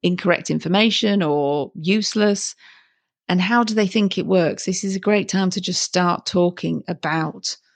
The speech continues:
chatbots. You don't need to get all technical. You don't need to be able to understand everything to do with A I, but it's just having that initial baseline conversation of really differentiating between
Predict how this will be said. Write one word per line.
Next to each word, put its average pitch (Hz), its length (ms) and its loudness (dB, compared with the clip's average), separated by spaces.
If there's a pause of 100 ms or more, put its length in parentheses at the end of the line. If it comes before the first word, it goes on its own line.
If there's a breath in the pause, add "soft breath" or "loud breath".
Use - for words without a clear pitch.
(560)
chatbots. - 600 0
You 185 60 2
don't 196 200 2
need 196 180 0
to 196 80 0
get 190 160 2
all 175 140 0
technical. 180 540 -2
You 170 60 -4
don't 180 220 2
need 180 180 2
to 190 80 -8
be 175 140 0
able 170 200 -2
to 170 140 -4
understand 170 600 0
everything 180 420 0
to - 140 -2
do 160 160 2
with 160 120 2
A 170 220 2
I, 180 420 0
but - 120 -2
it's 165 160 -2
just 180 240 -2
having 175 380 0
that 160 200 0 (640)
initial 175 440 2
baseline 165 560 -2
conversation 160 880 -6 (380 soft breath)
of - 340 -2 (680)
really 175 260 4
differentiating 165 880 -2
between 170 580 -4